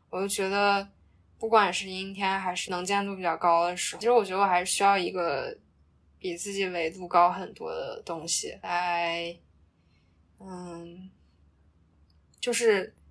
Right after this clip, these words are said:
某种程度上像提点我一下，不要一直沉浸在这种很具体的生活里。就是你会感觉坐在那个水边，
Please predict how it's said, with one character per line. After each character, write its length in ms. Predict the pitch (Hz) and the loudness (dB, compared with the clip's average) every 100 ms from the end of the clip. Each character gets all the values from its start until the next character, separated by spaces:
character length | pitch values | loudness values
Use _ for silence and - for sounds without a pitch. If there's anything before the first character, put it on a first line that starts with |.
| _ _ | _ _
某 240 | - 196 202 | 0 2 4
种 240 | 240 214 | 4 2
程 260 | 208 208 185 | 0 -4 -8
度 100 | 196 | -8
上 280 | 208 190 196 | -2 -2 0
像 320 | 220 202 190 | 2 2 2
提 400 | - - 170 185 | -4 -8 -4 0
点 300 | 190 175 170 | 2 2 0
我 120 | 180 | -2
一 80 | - | -4
下， 240 | - 180 | -2 -2
不 120 | 180 196 | 0 6
要 180 | 202 | 6
一 60 | 208 | 6
直 160 | 180 175 | 2 -2
沉 260 | - 175 | -4 -6
浸 160 | 175 180 | -8 -2
在 160 | 180 170 | 0 0
这 80 | |
种 160 | 170 175 | -4 -8
很 220 | - 170 | -8 -8
具 180 | 160 175 | -8 -8
体 160 | 160 - | -10 -12
的 100 | - | -10
生 240 | - - | -12 -12
活 220 | - - - | -16 -16 -16
里。 160 | - _ _ _ - - - - | -16 _ _ _ -20 -20 -20 -14
就 140 | 202 | -6
是 180 | 202 196 | -4 -4
你 140 | 190 | -4
会 280 | 175 202 196 | -6 -2 -2
感 200 | 196 180 | 0 -2
觉 120 | 165 | -4
坐 200 | 165 196 | -6 -4
在 180 | 185 175 | 0 0
那 160 | 170 170 | 0 -6
个 300 | 131 123 - _ _ _ _ - | -6 -6 -10 _ _ _ _ -10
水 380 | - 190 175 | -4 0 0
边， 420 | 151 170 170 165 | 0 -4 -6 -10